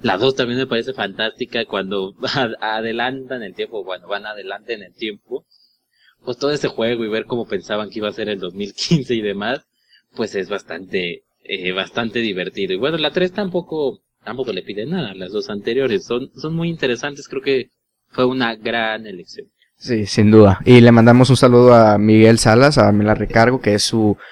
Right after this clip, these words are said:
Speaker 2: saga favorita y creo que su, sus películas favoritas son Volver al Futuro, entonces le mandamos un, un cordial saludo si está escuchando.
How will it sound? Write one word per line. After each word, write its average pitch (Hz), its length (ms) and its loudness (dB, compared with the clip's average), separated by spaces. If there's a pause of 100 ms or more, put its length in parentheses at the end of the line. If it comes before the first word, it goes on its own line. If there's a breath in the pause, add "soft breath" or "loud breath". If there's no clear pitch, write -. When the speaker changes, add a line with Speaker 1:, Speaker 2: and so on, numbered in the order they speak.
(380 soft breath)
Speaker 2:
saga 123 440 4
favorita 120 400 6
y - 20 4
creo 123 160 6
que - 80 -2
su, - 140 -2 (220)
sus - 200 0
películas 135 540 6
favoritas 117 400 6
son 120 400 2 (160)
Volver 120 280 6
al 127 80 4
Futuro, 131 340 4
entonces 120 340 2
le 113 80 4
mandamos 107 400 2
un, 104 280 0 (100)
un 107 280 6
cordial 107 380 6
saludo 104 320 6
si 104 80 0
está 101 160 2
escuchando. - 560 -2